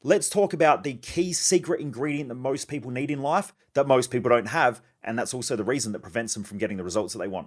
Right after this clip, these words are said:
So the really big thing that most people need that they lack is a compelling reason to want to do something great in life. Now, when you ask most people, you say, "What do you want to do in life?" And they go, "Well, you know, I don't know, I just want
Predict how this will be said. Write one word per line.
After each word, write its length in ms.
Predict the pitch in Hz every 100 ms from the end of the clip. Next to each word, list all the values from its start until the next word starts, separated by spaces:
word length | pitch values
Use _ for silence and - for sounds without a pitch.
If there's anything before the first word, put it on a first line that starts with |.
| _
So 260 | - 202 160 - _ 120
the 240 | 175 - _ _
really 440 | - 143 202 294 226
big 280 | 120 170 131
thing 220 | 180 160
that 100 | 123
most 300 | 135 147 -
people 240 | 147 123
need 300 | 110 127 117
that 100 | 104
they 120 | 101
lack 340 | 104 165 127 -
is 160 | 127
a 40 | 120
compelling 460 | 123 110 139 147
reason 540 | 113 127 156 107 92 - _ -
to 100 | 175
want 200 | 156 147
to 80 | 135
do 60 |
something 280 | 127 135 123
great 200 | 104 110
in 100 | 107
life. 280 | 104 76 - _ _ _ _ -
Now, 120 | 160
when 100 | 214
you 100 | 240
ask 260 | 117 190 156
most 220 | 135 131
people, 220 | 123 127
you 60 | 120
say, 160 | 127
"What 120 | 120 151
do 60 |
you 40 | 143
want 120 | 135
to 40 |
do 140 | 120 120
in 80 |
life?" 220 | 110 92 -
And 80 |
they 80 | 101
go, 160 | 113 113
"Well, 340 | 120 123 123 _ _ _ _ -
you 80 | 175
know, 100 | 185
I 80 |
don't 140 | 180 147
know, 100 | 156
I 120 | 147
just 140 | 120
want 280 | 143 147 127